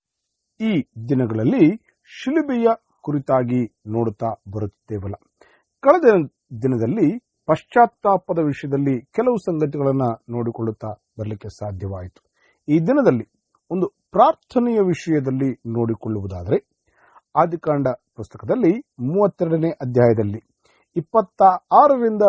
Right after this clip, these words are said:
ಮೂವತ್ತೆರಡು ವಚನಗಳ ತನಕ ಓದುವಾಗ ಒಂದು ವಿಶೇಷವಾದ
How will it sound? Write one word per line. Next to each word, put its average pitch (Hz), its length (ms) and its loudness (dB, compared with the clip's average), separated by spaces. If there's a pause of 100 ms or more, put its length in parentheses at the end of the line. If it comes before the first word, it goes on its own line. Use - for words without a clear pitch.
(160)
ಮೂವತ್ತೆರಡು 165 840 -2
ವಚನಗಳ 135 380 -2 (100)
ತನಕ 120 200 -6 (160)
ಓದುವಾಗ 107 460 -4 (580)
ಒಂದು 202 140 0
ವಿಶೇಷವಾದ 185 1000 2